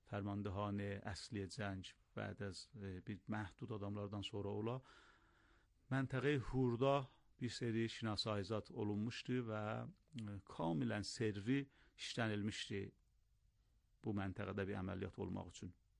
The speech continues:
Hətta be cüz İmam və ay Mohsen Rezai və şəhid sərləşkər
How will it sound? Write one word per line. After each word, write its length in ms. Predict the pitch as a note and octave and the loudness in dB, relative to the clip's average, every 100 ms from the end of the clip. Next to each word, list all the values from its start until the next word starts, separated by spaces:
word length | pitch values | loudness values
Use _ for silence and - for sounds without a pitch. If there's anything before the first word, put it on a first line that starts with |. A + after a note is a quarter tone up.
| _ - _ _ C#3+ | _ -20 _ _ -6
Hətta 340 | - - C#3+ D3 C#3+ - - _ _ _ - | -2 2 4 4 0 -12 -20 _ _ _ 2
be 100 | D#3+ | 4
cüz 240 | C3 A2 - | 6 4 4
İmam 400 | B2 A#2+ A2+ G2 | 4 4 4 2
və 160 | G2 G2 G2+ D3+ - - G#2+ | 2 0 -2 -10 -16 -12 -2
ay 220 | G2+ G#2 G2+ | 0 2 2
Mohsen 420 | G#2 F2+ A2+ G2+ | 0 0 -2 0
Rezai 540 | G2+ F2+ G2 G2+ G2+ F2+ | 0 0 0 2 0 -2
və 180 | G2+ F#2+ F#2+ - _ - - - - _ _ _ _ _ _ - | -4 -4 -6 -12 _ -20 -20 -20 -20 _ _ _ _ _ _ -8
şəhid 400 | A#2+ A#2 B2 B2 - - - - | -2 2 2 0 -12 -20 -20 -12
sərləşkər 760 | - G#2 G2+ F#2+ - A#2 A2 | -4 -2 0 -2 -2 0 -2